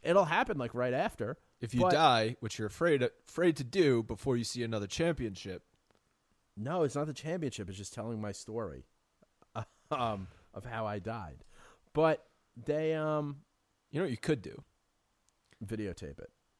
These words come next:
Speaker 2: You could, or you could
Speaker 1: My
Speaker 2: ju-
Speaker 1: suicide.
Speaker 2: Yeah. It's just
Speaker 1: Yeah.
Speaker 2: you've thought about that. You've
Speaker 1: Live
Speaker 2: run through all
Speaker 1: stream it.
Speaker 2: the scenarios.
Speaker 1: Live stream it. It'll go super viral. Um, it's, so, yeah, I mean, like,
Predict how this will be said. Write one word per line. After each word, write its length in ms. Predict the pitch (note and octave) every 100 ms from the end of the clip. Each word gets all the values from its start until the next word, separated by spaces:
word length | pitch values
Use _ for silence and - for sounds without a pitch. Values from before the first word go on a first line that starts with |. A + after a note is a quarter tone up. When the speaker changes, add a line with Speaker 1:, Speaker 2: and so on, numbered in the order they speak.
| _ _ _ _ _ -
Speaker 2:
You 280 | G#2 A#2+ B2
could, 100 | C#3+
or 140 | C#3+
you 140 | A2+ G#2
could 120 | A2+
Speaker 1:
My 60 |
Speaker 2:
ju- 60 | G#2+
Speaker 1:
suicide. 540 | G#2 F#2+ E2 D2 A#1+ -
Speaker 2:
Yeah. 120 | A#2 - - _ _ _ _ _ _ _ _ _
It's 120 | B2
just 200 | A#2 C3
Speaker 1:
Yeah. 60 | C3+
Speaker 2:
you've 100 | B2
thought 260 | - G3 G2+
about 240 | - -
that. 160 | - B2+
You've 140 | A2+
Speaker 1:
Live 60 | E3
Speaker 2:
run 180 | F#3 D#3
through 200 | D3 C#3
all 60 |
Speaker 1:
stream 20 | B2
it. 20 |
Speaker 2:
the 60 | A#2+
scenarios. 640 | B2 G#2 D2+ - - - -
Speaker 1:
Live 300 | A2 A#2 A2+
stream 300 | - E2+ D2+
it. 100 | - F2+
It'll 340 | F2 - G#2
go 320 | A2 G2 G2
super 380 | F#2+ - G#2+ A2
viral. 360 | F2 D#2 C#2+ D2 _ - - - - - -
Um, 420 | C#3 C3+ C3 A#2+ _ _ _ _ _ _ -
it's, 420 | F3+ E3+ - - _ _ _ _ _
so, 180 | - A#3+
yeah, 260 | C4 D4
I 80 | G3
mean, 220 | F#3+ F3+ D#3 -
like, 400 | F3+ F3+ E3+ -